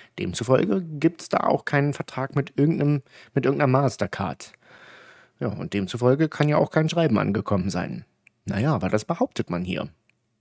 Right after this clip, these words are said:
Nun ist es so, dass Inkasso, äh, Unternehmen dazu verpflichtet sind, nachweisen zu können, dass sie, ähm, ja, was zugeschickt haben. Das bedeutet, dass es per Einschreiben hätte kommen müssen.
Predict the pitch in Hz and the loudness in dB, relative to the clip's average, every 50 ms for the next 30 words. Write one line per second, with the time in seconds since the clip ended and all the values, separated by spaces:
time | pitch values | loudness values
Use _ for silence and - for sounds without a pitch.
0 | _ _ _ - 101 113 131 131 123 123 127 123 - - - - - - - - | _ _ _ 0 2 4 4 4 4 4 2 0 -4 -10 -16 -16 -16 -18 -12 -8
1 | - 120 123 135 120 - 123 120 143 185 196 - - 170 151 - - 151 - - | -6 -4 -4 -4 0 4 6 6 8 6 6 4 2 2 2 2 0 0 -2 -2
2 | - 175 - - 214 208 196 180 - - - 165 165 - - 160 160 160 160 160 | -4 -4 0 2 4 4 4 4 2 2 2 4 4 4 4 2 2 2 2 2
3 | 160 160 165 160 156 - - 160 - - 151 - - 156 151 - 165 156 - - | 4 2 2 2 0 -2 -4 -4 -2 -2 -2 0 0 0 0 0 -2 -2 0 -2
4 | 151 147 - - 143 143 202 214 - - 117 101 101 90 107 98 - - - - | -2 -2 0 2 4 4 4 2 2 2 2 2 2 0 -4 -6 -6 -4 -2 0
5 | 110 98 95 185 170 - - - - - - - - 117 107 - - 101 98 101 | 2 2 2 0 -2 -6 -12 -16 -16 -18 -6 -2 0 0 0 2 2 2 2 2
6 | 98 104 107 98 98 98 95 95 92 87 90 - _ _ - 101 98 98 95 - | 2 2 2 2 2 2 2 0 -2 -4 -8 -14 _ _ -8 -4 -2 -2 -2 -2
7 | - - 135 117 104 - - - - - - 90 87 - - - - _ _ - | 2 2 2 2 2 -2 -4 -6 -6 -6 -6 -6 -6 -8 -10 -16 -18 _ _ -8
8 | 104 - - - 95 - - 85 92 - - 160 190 - - - - - - _ | -8 -8 -8 -10 -8 -6 -4 -2 0 2 2 2 2 2 -4 -14 -14 -16 -12 _
9 | - 143 135 - - 147 139 - - - - - - 135 127 - - 190 226 - | -6 -6 -4 -4 -6 -8 -8 -10 -12 -14 -14 -8 -6 -4 -2 0 2 2 2 2
10 | - 110 95 90 104 92 95 - - - - 95 90 95 95 - - - - - | 2 2 2 2 2 -2 -2 -4 -6 -6 -6 -6 -4 -6 -6 -8 -10 -12 -14 -16
11 | - | -16